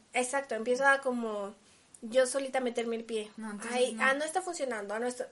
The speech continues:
Speaker 1: pero hace poco escuché algo muy real que es el, "¿Y cómo sabes que no está funcionando?".
Speaker 2: Ah.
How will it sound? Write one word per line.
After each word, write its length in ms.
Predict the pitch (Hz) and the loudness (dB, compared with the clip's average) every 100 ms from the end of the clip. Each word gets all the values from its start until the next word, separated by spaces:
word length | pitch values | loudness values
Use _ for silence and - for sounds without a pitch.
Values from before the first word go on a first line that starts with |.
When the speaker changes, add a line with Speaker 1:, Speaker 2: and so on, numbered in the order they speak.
| - | 2
Speaker 1:
pero 460 | 320 302 262 - - | 4 6 4 2 -2
hace 240 | 240 254 | -2 0
poco 240 | 277 254 262 | 0 0 0
escuché 320 | - 226 240 | -4 -6 -2
algo 180 | 233 233 | -2 -2
muy 120 | 233 | -4
real 360 | 226 240 233 233 | 0 2 2 0
que 200 | 240 220 | -4 -4
es 120 | 220 | -2
el, 240 | 233 208 - | -4 -4 -8
"¿Y 100 | 247 | -12
cómo 200 | 311 330 | -8 -8
sabes 160 | 330 320 | -8 -8
que 60 | 277 | -10
no 40 | |
está 100 | 277 | -10
funcionando?". 440 | 277 240 233 247 - - _ _ _ _ 165 | -10 -8 -8 -8 -10 -16 _ _ _ _ -20
Speaker 2:
Ah. 720 | 156 156 196 262 285 254 196 | -18 -14 -12 -10 -8 -8 -10